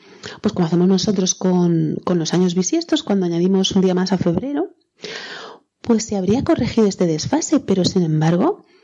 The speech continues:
ellos no, no lo hicieron. Y es curioso porque eran conscientes de ese desfase y tenemos un documento que se llama el Decreto de Canopus, que esto es del año noveno de Ptolomeo tercero, esto es el siglo, pues, siglo tercero antes de Cristo,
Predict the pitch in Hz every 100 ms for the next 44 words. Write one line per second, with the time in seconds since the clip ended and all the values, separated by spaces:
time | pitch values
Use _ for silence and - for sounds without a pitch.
0 | - - 185 208 269 - 190 180 175 175
1 | 170 220 311 - 269 285 139 - - -
2 | - - _ _ _ _ - - _ 220
3 | 196 - 196 180 226 359 330 - 185 -
4 | 202 202 196 196 180 170 - - 285 381
5 | 294 285 359 208 196 190 175 - - 311
6 | - 262 - - - - - - - 226
7 | 208 208 214 226 226 - - - - 190
8 | 190 196 220 311 302 220 202 214 214 -
9 | 185 165 160 190 214 180 175 165 147 151
10 | - 392 - - - - 196 - 196 190
11 | 175 175 208 208 185 160 190 220 160 147
12 | 156 160 156 156 202 185 156 - - 302
13 | 285 311 285 180 175 170 156 196 170 170
14 | - - 170 165 143 - 147 277 254 185
15 | - 165 - 302 403